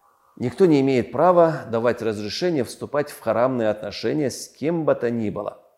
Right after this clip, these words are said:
Даюсом считается тот, кто позволяет или доволен тем, что те женщины, для которых он является махрамом, это мать,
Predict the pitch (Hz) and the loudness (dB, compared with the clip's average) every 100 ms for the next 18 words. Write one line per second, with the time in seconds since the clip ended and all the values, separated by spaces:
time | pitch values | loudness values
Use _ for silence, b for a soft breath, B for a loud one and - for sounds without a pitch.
0 | _ _ _ _ b b b b 92 113 | _ _ _ _ b b b b 0 2
1 | 143 220 226 208 196 143 160 151 143 127 | 4 2 0 -2 -4 -4 2 2 2 -2
2 | 120 196 208 - - 123 110 - 127 110 | 0 0 0 -4 0 4 4 4 -2 0
3 | 117 113 101 98 120 - - - - 120 | 0 2 2 2 0 -6 -16 -16 -4 0
4 | 113 - B - 104 123 135 160 110 101 | 0 0 B -18 2 4 6 6 6 0
5 | - 170 143 - - 101 98 - - 120 | -2 0 0 -4 -2 2 2 0 -6 -4
6 | 101 107 151 117 - 92 95 101 113 117 | -4 -2 -2 -2 -6 -8 -6 -6 -6 -2
7 | 135 110 - - 151 127 107 110 110 92 | 0 0 0 -2 -2 0 -2 0 2 2
8 | - 92 87 107 139 104 92 87 95 143 | -2 -6 -4 -4 -4 -4 -6 -4 -4 -4
9 | 175 _ b - - 87 90 92 107 - | -8 _ b -18 -8 -6 -4 -2 -2 -2
10 | - | -12